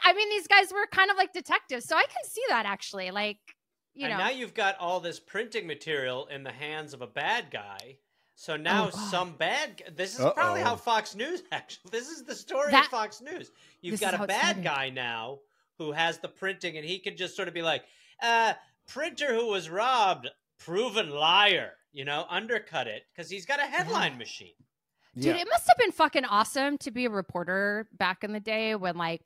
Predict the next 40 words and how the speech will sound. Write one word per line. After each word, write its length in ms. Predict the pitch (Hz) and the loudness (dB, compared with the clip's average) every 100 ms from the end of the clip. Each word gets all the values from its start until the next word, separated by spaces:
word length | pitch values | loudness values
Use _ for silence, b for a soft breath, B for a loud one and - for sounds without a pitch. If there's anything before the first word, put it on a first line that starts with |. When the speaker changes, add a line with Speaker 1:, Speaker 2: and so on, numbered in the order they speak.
| - | -10
Speaker 1:
people 580 | 180 - 196 190 190 - | -10 0 2 4 2 0
couldn't. 340 | 190 180 175 _ B B | -4 -4 -8 _ B B
So, 260 | - 254 247 | 2 4 6
like, 240 | 240 214 _ - | 6 4 _ 0
um, 400 | 214 196 190 180 | 2 4 0 -2
I 80 | 220 | -6
think 140 | 330 | -4
the 80 | 294 | -2
news 160 | 247 | -2
wires 220 | 247 240 - | 0 0 -2
came 160 | 247 | -4
in 100 | 240 | -2
around, 220 | 220 202 | -2 -2
what, 160 | 185 165 | -2 -4
like, 160 | 180 190 | -6 -6
nineteen 260 | 196 233 | -8 -6
eleven? 400 | 214 220 269 277 - _ - | -6 -6 -6 -10 -14 _ -20
Is 100 | 190 | -14
that, 240 | 185 180 - _ _ _ - | -8 -8 -8 _ _ _ -14
does 20 | 202 | -14
that 60 | - - | -12 -10
Speaker 2:
Yep. 140 | 170 | -8
Speaker 1:
sound 280 | 196 196 196 | -6 -6 -8
correct? 600 | - 208 214 - - - _ | -4 -2 -2 -6 -20 -20 _
Speaker 2:
Yep. 180 | 135 147 _ _ | -12 -12 _ _
Speaker 1:
So, 180 | 208 | -2
like, 140 | 202 214 | -2 0
the 80 | 156 | 0
Speaker 3:
Yeah. 120 | 147 | 0
Speaker 1:
A 20 | |
P 100 | 143 226 | 0 -2
news 200 | 220 214 | -2 2
wires, 340 | 220 214 214 | 4 4 2
right? 200 | 226 220 | 0 -2
So, 100 | - | 0
like, 180 | 240 220 | 0 0
so 160 | - 277 | 0 0
before 500 | 226 247 - 302 269 | 0 -6 4 6 6
that, 300 | 233 190 175 | 6 4 2
right? 380 | 190 180 202 - | 0 0 -2 -6